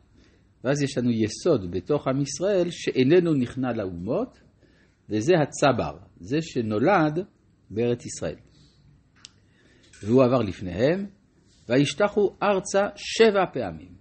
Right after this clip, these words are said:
עד גשתו עד אחיו". מה זה שבע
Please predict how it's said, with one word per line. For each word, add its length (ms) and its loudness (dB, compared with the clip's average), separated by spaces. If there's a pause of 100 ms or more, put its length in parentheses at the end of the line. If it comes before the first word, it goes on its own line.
(720)
עד 180 0
גשתו 320 0
עד 120 0
אחיו". 220 -8 (1500)
מה 80 0
זה 120 2
שבע 260 2